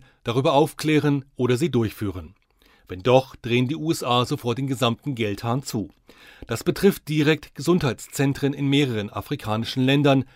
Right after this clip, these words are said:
die nach Trumps Amtsübernahme schließen mussten, mit dramatischen Folgen.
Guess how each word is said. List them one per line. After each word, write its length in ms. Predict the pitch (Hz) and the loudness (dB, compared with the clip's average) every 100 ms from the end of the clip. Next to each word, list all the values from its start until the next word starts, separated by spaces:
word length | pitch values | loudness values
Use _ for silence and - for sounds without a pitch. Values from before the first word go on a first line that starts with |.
| _ - | _ -6
die 60 | |
nach 140 | 143 - | -6 -6
Trumps 380 | - 147 120 - | -6 -2 -2 -4
Amtsübernahme 760 | - 135 131 151 139 127 123 143 | -4 -4 -4 -2 0 2 4 2
schließen 380 | - 120 - 135 | -2 -4 -2 2
mussten, 440 | 135 - 131 131 - - | 2 0 -2 -2 -2 -12
mit 140 | - 143 | -6 0
dramatischen 560 | 147 104 101 123 160 | 2 2 0 -4 -8
Folgen. 420 | 139 110 95 82 | -2 -2 -2 -8